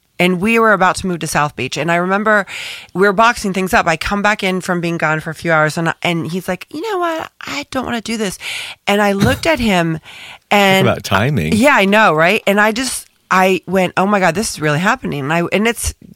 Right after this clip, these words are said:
Speaker 1: kind of happened here and there before. You know, it was always one foot in, one foot out.
Speaker 2: Right.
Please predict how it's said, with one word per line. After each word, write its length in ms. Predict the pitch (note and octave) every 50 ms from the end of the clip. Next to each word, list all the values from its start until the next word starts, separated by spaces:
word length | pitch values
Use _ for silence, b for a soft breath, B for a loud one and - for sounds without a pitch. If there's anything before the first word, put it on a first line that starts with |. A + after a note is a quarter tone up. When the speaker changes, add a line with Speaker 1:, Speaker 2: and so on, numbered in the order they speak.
| - -
Speaker 1:
kind 240 | - - - B3 B3
of 80 | A#3+
happened 340 | A#3 B3 A3 G#3+ G3+ G#3+ G#3
here 120 | G#3 G3+ F#3+
and 100 | F#3 F#3
there 120 | F#3 F3+
before. 440 | E3+ E3+ - - E3+ F3 F3+ F#3 F#3+
You 140 | - F#3 G3+
know, 140 | G3+ G3
it 20 | D#3
was 120 | F3 E3
always 180 | F#3+ G3+ G3 E3+
one 160 | F3 F3+ E3+
foot 180 | - - E3+ D#3+
in, 160 | E3+ D#3+ D#3+
one 140 | D#3+ D#3 D3
foot 160 | - D#3 D3+
out. 260 | D3 D3 D#3+ D#3+ -
Speaker 2:
Right. 240 | G#2+ F#2+ A#2+ A2+